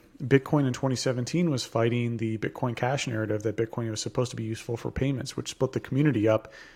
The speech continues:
into Bitcoin Cash and Bitcoiners. Um, Bitcoin Cash was crushed, and Bitcoin is the only remaining narrative. But there's also a narrative back then, too, of the eth flippening, that, like, eth would flip in Bitcoin, and that narrative has faded away. It has risen a little bit recently, but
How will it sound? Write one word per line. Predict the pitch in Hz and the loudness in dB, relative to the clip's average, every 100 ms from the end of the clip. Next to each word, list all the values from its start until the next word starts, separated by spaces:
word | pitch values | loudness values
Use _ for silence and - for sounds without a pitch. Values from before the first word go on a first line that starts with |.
| - - | -18 -8
into | 107 117 | 0 0
Bitcoin | - 110 | 0 -4
Cash | - 113 113 | 0 0 0
and | 117 | -2
Bitcoiners. | 110 131 117 73 - - - - - - _ | -2 0 -2 -2 -6 -10 -16 -20 -20 -20 _
Um, | 120 107 | -6 -2
Bitcoin | 120 - 123 | 0 2 2
Cash | 120 117 - | 2 2 0
was | - | 0
crushed, | - 147 120 - - - | 8 8 8 2 -8 -10
and | - 113 | -6 -2
Bitcoin | 120 - 117 110 | -2 0 0 -2
is | 101 | -2
the | 110 | -2
only | 113 110 101 | 0 -2 -2
remaining | 98 107 107 101 | -4 -4 -4 0
narrative. | 139 170 110 104 - - - - _ - | 4 6 6 4 0 -20 -20 -20 _ -2
But | 127 | 2
there's | 127 | 4
also | 175 180 | 4 4
a | 147 | 2
narrative | 123 120 117 | 4 4 4
back | 120 110 | 2 0
then, | 113 107 | 0 -2
too, | 147 120 | 0 0
of | 101 | 0
the | 107 | -2
eth | 131 120 | -4 -4
flippening, | - 170 110 101 104 - - | 0 2 2 -2 -10 -18 -8
that, | - - | -4 -4
like, | 104 135 | -4 -2
eth | 123 | -4
would | - | -4
flip | - 131 | -2 -2
in | 107 | 2
Bitcoin, | 113 - - 101 101 - - - _ | 2 2 0 -4 -6 -10 -20 -20 _
and | - | -2
that | 123 123 | 0 2
narrative | 113 110 101 | 4 4 2
has | 98 - | -2 0
faded | 123 110 107 | 0 2 2
away. | 104 107 | 2 4
It | 120 135 | 4 4
has | 127 | 6
risen | 156 127 127 | 6 6 4
a | |
little | 131 143 | 6 8
bit | 120 113 | 8 6
recently, | 120 113 123 107 | 4 -2 -2 -4
but | 101 104 104 | 0 0 0